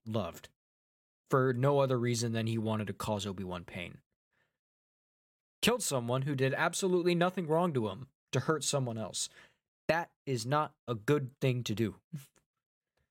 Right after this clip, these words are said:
Um, and I will never, ever be convinced, convinced otherwise. And I don't understand why people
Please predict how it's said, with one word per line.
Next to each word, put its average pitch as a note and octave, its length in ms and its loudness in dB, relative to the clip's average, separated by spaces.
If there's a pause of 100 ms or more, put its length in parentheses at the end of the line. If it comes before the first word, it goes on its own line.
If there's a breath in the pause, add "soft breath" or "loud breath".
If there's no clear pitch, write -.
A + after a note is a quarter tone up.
(500)
Um, G2 380 -4 (420)
and A2+ 120 -4
I A#2+ 60 0
will B2+ 120 0
never, B2+ 300 2
ever A#2 180 0
be G#2 140 -6
convinced, G2 500 -10 (140)
convinced G2 340 -4
otherwise. D2+ 460 -8
And G#2 100 -8
I A2 80 -2
don't C3+ 160 -2
understand C#3+ 420 0
why B2+ 120 -2
people A2 440 -4